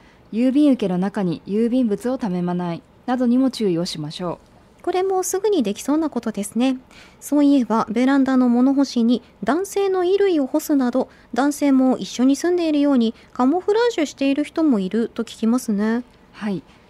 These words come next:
Speaker 1: ぜひできる限りの防犯対策を取り入れてみてください。
Speaker 2: さて、ここまでいろいろな対策伺いましたが、女性を狙うような犯罪を目論む者にとって一番怖いもの、困ることは何でしょうか？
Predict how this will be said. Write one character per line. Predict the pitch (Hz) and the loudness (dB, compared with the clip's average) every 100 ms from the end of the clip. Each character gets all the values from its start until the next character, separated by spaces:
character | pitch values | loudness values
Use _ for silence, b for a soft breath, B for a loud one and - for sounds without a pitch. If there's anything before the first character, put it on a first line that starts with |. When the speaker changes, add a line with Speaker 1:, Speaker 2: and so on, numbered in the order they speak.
| b | b
Speaker 1:
ぜ | 196 247 | -4 -2
ひ | 262 302 - | 0 -2 -2
で | 180 | -2
き | - | 2
る | 208 | 2
限 | 247 262 247 | 2 2 2
り | |
の | 196 | 2
防 | 175 202 | 2 0
犯 | 233 208 | 0 -2
対 | 233 226 | -2 -4
策 | 190 233 | -4 -4
を | 277 | -4
取 | 233 | -2
り | 196 196 | -2 0
入 | 190 | -2
れ | |
て | 185 | -2
み | 202 | -2
て | 185 | -4
く | 160 | -6
だ | 156 156 | -10 -10
さ | 196 196 | -8 -8
い。 | - b b b b b | -10 b b b b b
Speaker 2:
さ | 302 | -4
て、 | 294 247 | -2 -4
こ | 247 | -2
こ | 240 | 2
ま | 277 277 | 2 2
で | 240 190 | 0 0
い | 220 | 0
ろ | 247 | 0
い | |
ろ | 247 | 0
な | 240 233 | 0 0
対 | 240 240 | -2 -2
策 | 226 226 226 | -2 -4 -4
伺 | 254 247 | -2 0
い | 254 | 0
ま | 247 | 0
し | 254 | -2
た | 220 | -2
が、 | 214 - b b b 170 | -2 -2 b b b -4
女 | 190 | -4
性 | - 240 | -2 -2
を | 226 220 | 0 0
狙 | 214 240 | 0 0
う | 247 | 2
よ | 240 | 2
う | 214 | 0
な | 190 | -2
犯 | 240 254 | 0 0
罪 | 254 247 | 2 0
を | 240 | 2
目 | 226 226 302 | 0 0 0
論 | 320 | 2
む | 285 | 4
者 | 254 277 320 | 4 4 4
に | 294 | 2
と | 285 | 0
っ | 285 | -4
て | - 254 226 B B | -4 -4 -4 B B
一 | 180 - 226 | -8 -4 -2
番 | 226 226 208 | 0 0 -2
怖 | - 196 226 | -2 0 2
い | 240 | 2
も | 202 | 2
の、 | 196 196 - | 0 -4 -4
困 | 226 302 | 0 2
る | 466 349 | 2 0
こ | 262 | -4
と | 262 311 | 0 0
は | 220 | 2
何 | 165 180 | 0 -2
で | 202 | -2
し | - | -6
ょ | 160 | -8
う | |
か？ | - | -8